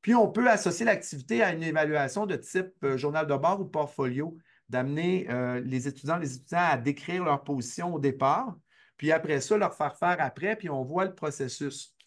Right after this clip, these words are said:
En s-, dans, dans le sens où c'est bien sûr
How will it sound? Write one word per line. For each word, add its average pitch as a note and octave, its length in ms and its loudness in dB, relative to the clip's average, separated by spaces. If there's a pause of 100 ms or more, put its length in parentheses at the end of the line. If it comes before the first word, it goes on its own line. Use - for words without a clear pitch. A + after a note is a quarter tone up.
(380)
En A#2+ 160 2
s-, - 340 -8
dans, D3 340 4
dans C#3+ 200 2
le C#3+ 120 4
sens G3+ 360 2
où E3+ 40 -8
c'est D3+ 260 -4
bien C#3+ 240 0
sûr F#3 380 4